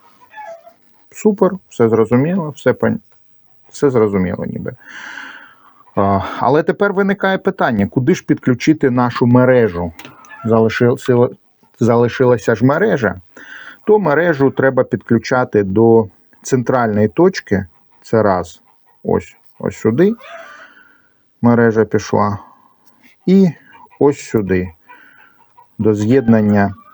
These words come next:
е, конденсатор і робоча обмотка. Робоча обмотка у нас із низьким опором, низький опір. Це я пишу з метою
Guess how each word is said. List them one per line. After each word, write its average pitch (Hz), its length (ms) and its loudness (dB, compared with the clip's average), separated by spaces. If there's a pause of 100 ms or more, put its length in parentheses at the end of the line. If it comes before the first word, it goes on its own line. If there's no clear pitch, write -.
(260)
е, 78 280 -4
конденсатор 110 880 -2
і 104 160 2
робоча 104 480 2
обмотка. 95 580 -2 (1400)
Робоча 147 600 0
обмотка 110 720 0 (100)
у 139 80 4
нас 104 420 0 (720)
із 117 240 2
низьким 214 540 2
опором, 170 560 0 (600)
низький 131 600 0
опір. - 440 0 (1040)
Це 160 160 0
я 139 100 2
пишу 143 640 0
з 120 60 0
метою 123 680 2